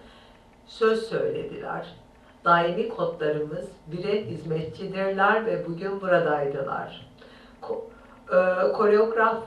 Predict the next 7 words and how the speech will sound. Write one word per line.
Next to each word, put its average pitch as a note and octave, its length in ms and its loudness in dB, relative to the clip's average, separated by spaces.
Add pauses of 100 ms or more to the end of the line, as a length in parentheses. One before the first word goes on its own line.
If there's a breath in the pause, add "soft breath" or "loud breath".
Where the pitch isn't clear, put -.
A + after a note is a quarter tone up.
(140)
sistemleri F3 1000 -2 (140)
sormakta D#3+ 880 -2 (280)
cevherilerimizin D3+ 1200 -2
bir E3+ 180 -8
kısmı. E3+ 520 -8 (480 loud breath)
Koreograf F3+ 800 4
sistem, F3+ 540 -10